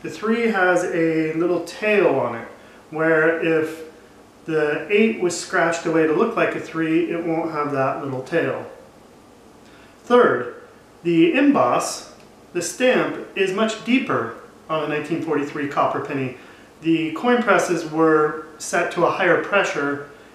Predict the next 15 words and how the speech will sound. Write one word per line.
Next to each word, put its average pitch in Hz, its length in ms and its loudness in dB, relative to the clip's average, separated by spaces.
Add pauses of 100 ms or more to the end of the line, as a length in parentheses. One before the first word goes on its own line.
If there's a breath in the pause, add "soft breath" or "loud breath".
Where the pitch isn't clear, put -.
(120 loud breath)
in 160 60 -4
order 165 300 4
to - 120 -6
press - 560 -2
into 160 260 -4
the 131 80 -4
steel. 185 560 -4 (540 loud breath)
And 147 120 -8
so 160 340 2
when 156 140 -4
the 151 120 -4
copper 196 500 -2
planchets 139 560 -6
went 135 240 -8
through, 135 420 0